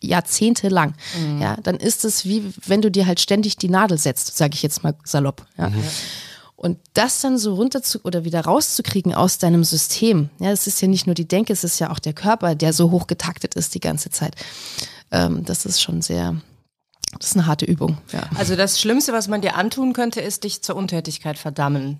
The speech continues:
Speaker 1: Ja.
Speaker 2: Du musst jetzt hier sitzen.
Speaker 1: Arbeitslos machen.
Speaker 2: Du hast
Speaker 1: <laughs>
Speaker 2: keine konkrete
Speaker 1: Ja.
Speaker 2: Aufgabe,
Speaker 1: Ja.
Speaker 2: niemand braucht
Speaker 1: Mhm.
Speaker 2: dich, aber du darfst dich entspannen. Hier ist ein
Speaker 1: Mhm.
Speaker 2: Frühstücksbuffet.
Speaker 1: Ja.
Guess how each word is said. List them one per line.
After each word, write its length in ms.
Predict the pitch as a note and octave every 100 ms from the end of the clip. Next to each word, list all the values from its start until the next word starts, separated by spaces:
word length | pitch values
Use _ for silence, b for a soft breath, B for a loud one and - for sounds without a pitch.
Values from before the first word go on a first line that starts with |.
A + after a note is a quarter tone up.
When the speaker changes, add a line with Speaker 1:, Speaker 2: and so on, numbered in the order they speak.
| -
Speaker 1:
Ja. 220 | F3+ -
Speaker 2:
Du 80 | -
musst 180 | F#3 G3+
jetzt 180 | G#3 -
hier 120 | F#3+
sitzen. 160 | E3 G3+
Speaker 1:
Arbeitslos 520 | G#3+ G#3+ C#4+ F#3+ -
machen. 320 | E3 C#3+ D3+ D#3
Speaker 2:
Du 140 | B3+ F#3+
hast 180 | A3
Speaker 1:
<laughs> 360 | D#4+ - D4+ -
Speaker 2:
keine 260 | G#3 C#4 D#4+
konkrete 460 | C#4+ C#4 C4 B3+
Speaker 1:
Ja. 160 | - A3
Speaker 2:
Aufgabe, 380 | A3+ G3 F3+ G3
Speaker 1:
Ja. 40 | G3
Speaker 2:
niemand 360 | F#3 G#3+ A#3 A3+
braucht 380 | - D#3+ G#3+ C#4
Speaker 1:
Mhm. 60 |
Speaker 2:
dich, 360 | C#4+ E4 - - _ _ _ _ -
aber 260 | G#3 C#4+ D4+
du 80 |
darfst 280 | B3+ B3+ C4
dich 120 | B3+ A#3
entspannen. 480 | A3+ - E3 D3
Hier 120 | C#3+ G#3+
ist 100 | A3
ein 100 | D4+
Speaker 1:
Mhm. 40 |
Speaker 2:
Frühstücksbuffet. 920 | C4+ A3+ F#3 D#3+ - C#3+ C#3 A#2+ B2 _
Speaker 1:
Ja. 120 | -